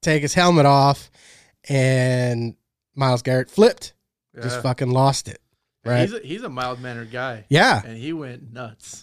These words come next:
Speaker 1: And that's the other thing, too. Like, everybody, I mean, post-interview, post-game, post,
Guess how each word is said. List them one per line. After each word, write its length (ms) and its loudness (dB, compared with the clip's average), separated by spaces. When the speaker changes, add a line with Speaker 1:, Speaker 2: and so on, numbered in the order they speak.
Speaker 1:
And 140 6
that's 180 0
the 140 2
other 180 6
thing, 200 0
too. 220 2
Like, 240 0
everybody, 540 2
I 60 0
mean, 160 4
post-interview, 640 4
post-game, 540 2
post, 280 -2